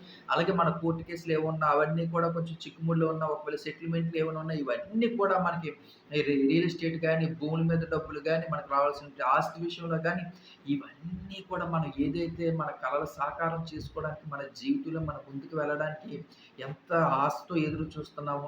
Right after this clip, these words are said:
ఆ ఆశలన్నీ నెరవేరేటువంటి సమయం ఏదైతే ఉందో అది కూడా ఆసన్నమవుతుంది.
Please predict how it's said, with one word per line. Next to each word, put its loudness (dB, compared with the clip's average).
ఆ -2
ఆశలన్నీ -2
నెరవేరేటువంటి -2
సమయం 2
ఏదైతే -2
ఉందో 0
అది -4
కూడా 2
ఆసన్నమవుతుంది. -2